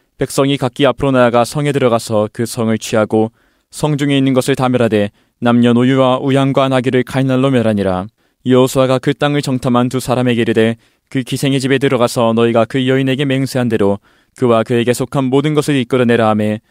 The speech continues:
정탐한 소년들이 들어가서 라합과 그 부모와 그 형제와 그에게 속한 모든 것을 이끌어내고, 또 그 친족도 다 이끌어내어 그들을 이스라엘 진 밖에 두고,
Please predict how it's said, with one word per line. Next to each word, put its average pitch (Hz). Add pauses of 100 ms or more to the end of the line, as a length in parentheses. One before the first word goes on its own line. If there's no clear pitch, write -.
(180)
정탐한 123
소년들이 139
들어가서 127
라합과 117
그 135
부모와 131
그 123
형제와 127
그에게 131
속한 143
모든 135
것을 143
이끌어내고, 107 (480)
또 143
그 135
친족도 147
다 131
이끌어내어 120 (240)
그들을 135
이스라엘 131
진 127
밖에 117
두고, 107